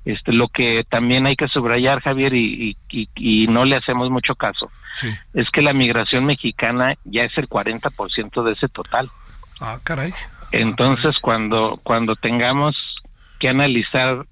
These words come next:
Speaker 1: nuestro, pues, nuestra experiencia, no solo en política migratoria, sino como, como dinámica migratoria mexicana, pues sí hay que subrayar que estos años, en vez de disminuir, han crecido no-, notablemente el flujo de mexicanos,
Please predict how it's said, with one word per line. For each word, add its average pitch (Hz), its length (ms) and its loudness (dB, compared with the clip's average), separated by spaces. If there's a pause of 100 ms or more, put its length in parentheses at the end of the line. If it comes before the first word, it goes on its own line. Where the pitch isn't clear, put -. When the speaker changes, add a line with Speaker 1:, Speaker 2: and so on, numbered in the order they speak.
(100)
Speaker 1:
nuestro, 101 840 0 (760)
pues, 120 140 4
nuestra 120 260 2
experiencia, 131 920 2
no 123 180 -2
solo 156 200 2
en 151 80 0
política 135 440 2
migratoria, 123 680 2
sino 113 280 -2
como, 107 500 2 (460)
como 117 240 4
dinámica 139 540 2
migratoria 120 560 0
mexicana, 135 640 -2 (560)
pues 107 180 2
sí 120 60 2
hay 107 100 0
que 143 140 -2
subrayar 117 680 0
que 120 120 -6
estos - 320 -4
años, 117 360 0 (600)
en 110 200 -2
vez 113 200 2
de 131 120 4
disminuir, 110 640 2
han 117 120 0
crecido 120 480 0
no-, 113 220 0
notablemente 123 1160 -2
el - 60 -2
flujo - 280 -6
de 117 80 -4
mexicanos, 113 720 -6